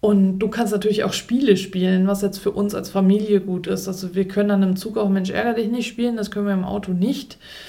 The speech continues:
Und, also, solche Dinge mehr, ne? Also so, du, du bist im Zug schon viel flexibler, aber es dauert länger. Das heißt, es macht halt Sinn,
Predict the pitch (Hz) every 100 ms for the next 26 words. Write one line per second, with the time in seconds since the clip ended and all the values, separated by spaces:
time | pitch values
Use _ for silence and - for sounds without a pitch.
0 | - - - - 190 196 196 - 196 185
1 | - 202 202 202 196 190 175 185 180 170
2 | 175 226 226 196 185 180 190 185 185 190
3 | 185 190 185 190 202 202 - 196 185 208
4 | 233 233 214 220 233 233 233 202 - 196
5 | 226 220 214 202 190 - 220 254 269 269
6 | - 175 190 247 - 190 202 196 196 180
7 | 185 185 165 175 165 - 190 - - -
8 | - - _ _ - 156 196 190 196 -
9 | 185 196 226 233 -